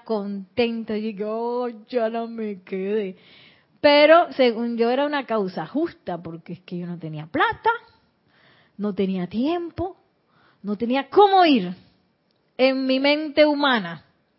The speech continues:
ahí, esa es la, la que hay que callar, me estaba diciendo eso. Y bueno, para seguir ahí con esa guía de ejemplos, esa línea de ejemplos, mejor dicho,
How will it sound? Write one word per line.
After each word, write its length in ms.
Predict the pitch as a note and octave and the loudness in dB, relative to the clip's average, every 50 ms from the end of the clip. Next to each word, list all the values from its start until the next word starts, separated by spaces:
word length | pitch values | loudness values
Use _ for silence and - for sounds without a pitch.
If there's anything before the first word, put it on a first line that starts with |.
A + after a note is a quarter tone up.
| _ _ _ | _ _ _
ahí, 460 | - G#3+ G#3+ A3 A3+ A#3 G#3+ G3+ G3+ - | -4 0 2 2 2 2 0 -2 -4 -4
esa 300 | - A3+ B3 B3 B3+ D4 | 0 0 0 2 2 0
es 60 | D4+ | 0
la, 280 | D4+ C#4+ A#3+ G3+ F3+ - - - - _ _ | 2 2 2 2 0 -4 -10 -20 -20 _ _
la 200 | - A3+ A#3+ G#3 | 2 4 4 4
que 120 | - - B3+ | 4 4 4
hay 100 | C#4 C4+ | 2 2
que 260 | - F4 E4 C#4+ C#4 | 2 -2 -2 -2 -4
callar, 520 | - C#4 C#4 C4 C#4+ E4+ E4+ D4 A#3 G3+ | 0 2 2 4 6 6 6 6 4 2
me 140 | G#3 A3 A3 | -2 -4 -4
estaba 280 | G#3 - A3+ A#3 B3+ B3 | -2 -2 -2 0 0 0
diciendo 580 | A3+ G3+ G3+ - G#3 G3+ G3 G3 G3 F3 F3 | -2 -2 -4 -6 -6 -6 -6 -6 -6 -6 -6
eso. 240 | D#3+ D3 - - - _ _ _ _ _ _ _ _ _ _ _ _ _ _ _ _ _ _ _ _ _ _ _ _ _ _ _ _ _ | -8 -8 -10 -16 -20 _ _ _ _ _ _ _ _ _ _ _ _ _ _ _ _ _ _ _ _ _ _ _ _ _ _ _ _ _
Y 120 | - B3+ | -2 0
bueno, 460 | C4 B3+ B3 A#3+ B3 B3 B3 B3 B3 - - _ - | 2 2 2 2 0 0 0 0 -2 -4 -8 _ -2
para 440 | - A3+ G#3+ G#3+ G#3+ G#3 G#3 G3+ G3+ F#3 F3+ - - - - - - - - - - - - - - _ _ _ _ _ _ _ _ - - - | 0 2 2 4 2 2 2 2 0 -2 -6 -12 -14 -16 -18 -18 -20 -20 -20 -20 -20 -20 -20 -20 -20 _ _ _ _ _ _ _ _ -20 -6 -4
seguir 460 | B3 A3 A3+ A#3 A3+ A#3 A#3+ A#3+ A#3+ | 0 0 0 0 -2 -4 -4 -2 -2
ahí 260 | A3+ A3+ A#3 A#3+ A#3 | -2 -2 -2 -4 -6
con 240 | A3 A#3 A3+ G#3+ G#3+ | -4 -4 -2 -2 -2
esa 300 | G#3+ A3 G#3+ - B3 A3 | -4 -6 -4 -2 -2 -2
guía 400 | A3 A3 A3+ A3+ A3+ A#3 A3+ A3+ | 0 -2 0 0 2 2 2 2
de 100 | A3 G3 | 0 -2
ejemplos, 520 | F#3+ - A3 G#3+ G3+ G3 F#3+ G3 G3 G#3 G#3+ - | -2 -2 -4 -4 -4 -6 -6 -6 -6 -6 -6 -6
esa 240 | - G3+ - A#3+ A3 | -6 -4 -2 -2 -2
línea 400 | A3 A#3 A#3+ A#3+ A3+ A3+ A#3 A3+ | 0 0 -2 -2 -2 -2 -4 -4
de 100 | F#3+ F3+ | -4 -4
ejemplos, 360 | G#3 G#3 G3+ G3 G3+ G#3 G#3+ | -4 -4 -6 -6 -6 -6 -6
mejor 280 | G3+ F3+ G3 F3+ F3+ F#3 | -4 -4 -6 -6 -6 -6
dicho, 380 | G3 F#3+ F#3 - G3 G3 G#3 | -8 -10 -10 -8 -10 -10 -10